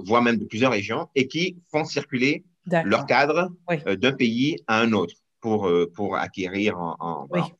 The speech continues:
Speaker 1: cette, cette plasticité dont, on, dont, dont, dont ils ont besoin. Et
Speaker 2: D'accord.
Speaker 1: puis, finalement, ces cadres-là, euh, ils, ça, ça a contribué à créer une communauté, euh, assez importante, finalement, de cadres qui, désormais, euh, s'affranchissent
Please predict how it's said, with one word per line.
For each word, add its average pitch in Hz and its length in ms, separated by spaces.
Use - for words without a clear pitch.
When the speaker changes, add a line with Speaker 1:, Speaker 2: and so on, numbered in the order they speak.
Speaker 1:
cette, 104 160
cette 107 180
plasticité 104 600
dont, 92 120
on, 87 160
dont, 80 220
dont, 87 320
dont 87 160
ils 92 100
ont 90 60
besoin. 85 300
Et - 60
Speaker 2:
D'accord. 170 140
Speaker 1:
puis, 226 280
finalement, 143 260
ces - 140
cadres-là, 147 600
euh, 107 260
ils, 110 220
ça, - 380
ça 131 120
a 117 40
contribué 123 440
à 143 80
créer 123 300
une 135 100
communauté, 107 520
euh, 92 100
assez 123 240
importante, 139 400
finalement, 117 200
de 107 80
cadres 170 380
qui, 220 340
désormais, 113 480
euh, 98 160
s'affranchissent 123 680